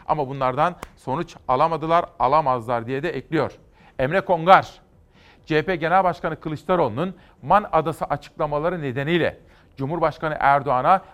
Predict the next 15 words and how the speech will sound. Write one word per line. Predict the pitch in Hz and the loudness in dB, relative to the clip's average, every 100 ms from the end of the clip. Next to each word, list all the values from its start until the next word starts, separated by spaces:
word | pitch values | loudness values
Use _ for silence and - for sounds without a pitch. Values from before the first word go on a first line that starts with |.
| _ | _
altı | 127 147 151 | 2 2 0
yüz | 170 127 | -8 -6
yetmiş | 151 - - | -8 -10 -12
dokuz | 151 156 208 | -12 -8 -8
bin | 147 151 | -8 -6
liralık | 151 147 - | -6 -6 -4
tazminat | 156 147 135 185 185 - | -2 -2 0 -4 -4 -10
ödemesine | 139 143 143 170 175 | -8 -6 -8 -8 -8
ilişkin | 143 - 135 | -10 -14 -20
kararları | - 139 143 147 165 123 | -2 2 2 0 -4 -4
bozan | 131 120 143 - - _ - | -4 0 0 -2 -20 _ -18
İstanbul | 135 175 165 127 | -4 -4 -2 -6
Bölge | 139 143 151 | -6 -2 0
Adliye | 135 117 160 | 0 -2 -2
Mahkemesi, | 151 123 117 95 - 170 | -2 -6 -12 -14 -6 -4